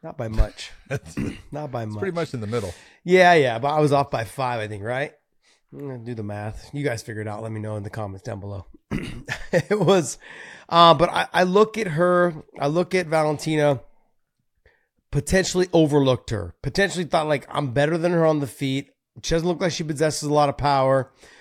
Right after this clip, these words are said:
Speaker 1: On the ground, I'm probably above her. I feel like I'm physical. You look at Alexa Grasso, right? She doesn't seem like she's physically strong. Maybe she was
Speaker 2: But we know she can hit.
Speaker 1: We know she can pop. She got crack.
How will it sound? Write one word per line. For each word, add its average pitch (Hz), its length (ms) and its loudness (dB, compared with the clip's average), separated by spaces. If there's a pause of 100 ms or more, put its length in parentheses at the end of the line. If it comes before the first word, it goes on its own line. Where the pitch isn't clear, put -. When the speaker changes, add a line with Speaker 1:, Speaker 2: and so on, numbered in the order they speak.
(140)
Speaker 1:
On 165 220 4
the 180 80 2
ground, 151 520 4
I'm 139 120 0
probably 143 480 2
above 135 440 2
her. 139 160 -2
I 120 80 -2
feel 208 260 2
like 151 200 0
I'm 135 140 -4
physical. 143 400 -4
You 185 100 0
look 233 160 -2
at 185 60 4
Alexa 151 260 2
Grasso, 147 380 0
right? 139 280 0 (460)
She - 160 -4
doesn't 202 260 4
seem 196 240 0
like 170 200 2
she's 165 240 -4
physically 147 500 -2
strong. 113 520 -2 (840)
Maybe 151 340 0
she 180 160 -2
was 175 180 4
Speaker 2:
But - 80 2
we 139 40 0
know 165 140 6
she 160 180 -2
can 131 140 0
hit. 127 260 4
Speaker 1:
We 135 120 -2
know 151 120 2
she 151 160 -4
can 156 120 -4
pop. 143 340 0 (400)
She 143 100 -6
got 139 100 -6
crack. 151 440 0